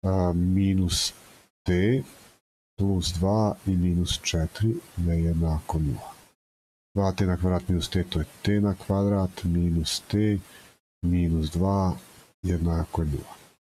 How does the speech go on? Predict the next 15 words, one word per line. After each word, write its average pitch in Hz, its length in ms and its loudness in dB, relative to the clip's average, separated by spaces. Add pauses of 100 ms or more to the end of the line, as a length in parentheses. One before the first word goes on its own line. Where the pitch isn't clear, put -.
(640)
Dakle, 82 420 -2 (140)
a 90 220 2
nam 80 260 0
je 78 80 0
jedan, 101 520 2 (300)
b 85 320 0
nam 80 200 0
je 76 100 0
minus 98 480 0
jedan, 92 380 2 (720)
c - 80 -2
nam 82 320 2
je 76 100 0
minus 73 460 -2
dva. 98 400 0